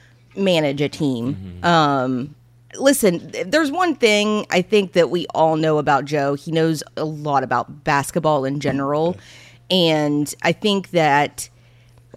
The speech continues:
Speaker 1: um, <laughs> I don't know, this is so funny to say, but, like,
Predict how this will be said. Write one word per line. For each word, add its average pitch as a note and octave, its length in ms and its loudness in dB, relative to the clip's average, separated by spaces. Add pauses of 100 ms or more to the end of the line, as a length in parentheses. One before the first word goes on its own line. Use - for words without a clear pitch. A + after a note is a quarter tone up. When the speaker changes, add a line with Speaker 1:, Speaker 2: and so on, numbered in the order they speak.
(760)
Speaker 1:
um, D#3+ 520 4
<laughs> - 40 -10
I F#3+ 80 -6
don't D4+ 160 6
know, A#3+ 140 6
this B3+ 260 0
is A#3+ 180 -8
so F3+ 300 0
funny E3+ 240 -6
to D3+ 140 -2
say, C3+ 340 -4
but, C#3+ 300 -4
like, C#3 340 -4